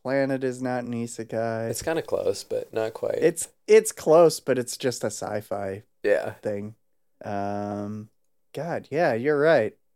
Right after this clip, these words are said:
Speaker 2: We really haven't done many.
Speaker 1: Dungeons and Dragons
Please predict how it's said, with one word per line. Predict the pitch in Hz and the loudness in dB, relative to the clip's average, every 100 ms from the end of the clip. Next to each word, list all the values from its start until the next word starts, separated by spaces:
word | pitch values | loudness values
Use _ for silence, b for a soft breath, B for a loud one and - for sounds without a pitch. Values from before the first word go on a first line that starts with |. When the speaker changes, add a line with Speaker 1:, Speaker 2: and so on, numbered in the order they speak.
| _ _ | _ _
Speaker 2:
We | 110 | -4
really | 107 160 | 0 2
haven't | 131 92 | 0 2
done | 120 | 0
many. | 113 82 90 _ _ _ _ - | 0 -4 -8 _ _ _ _ 2
Speaker 1:
Dungeons | 151 180 202 190 180 | 2 4 2 2 -2
and | 170 | -2
Dragons | 139 131 127 120 107 98 - | 2 4 4 2 -4 -6 -12